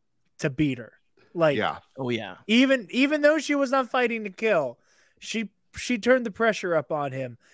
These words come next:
Speaker 1: in a similar way that you only really see Dooku do with Obi-Wan. You only
Speaker 3: Right.
Speaker 1: really see him go, "Oh, oh, oh, oh shit, oh shit, oh shit, pick him up, pick him up, throw him." You know,
Speaker 2: Yeah.
Speaker 1: it's, Dooku only does that when it's, like, red alert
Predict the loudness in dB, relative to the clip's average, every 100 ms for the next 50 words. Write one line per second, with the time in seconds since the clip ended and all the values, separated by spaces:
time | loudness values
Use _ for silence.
0 | _ -6 -4 2 2 2 0 2 2 2
1 | 0 2 4 4 2 0 0 -2 -4 -2
2 | -2 -2 0 0 0 2 0 -2 -6 -14
3 | -20 _ _ _ _ _ _ _ _ _
4 | _ _ -20 _ 2 4 6 6 4 2
5 | 0 0 2 4 2 -2 2 4 4 4
6 | 6 6 4 2 0 4 4 4 2 4
7 | 4 2 0 0 2 0 0 0 -2 0
8 | 2 2 0 -2 -2 -2 _ -8 -6 -6
9 | -6 -8 -8 -6 -6 -2 0 0 -2 -14
10 | _ -20 _ 0 2 4 4 2 0 -4
11 | -14 -18 -20 -20 -20 _ _ _ _ _
12 | _ 0 0 2 2 4 4 4 2 4
13 | 2 4 2 0 2 0 0 -4 -2 2
14 | 4 4 4 2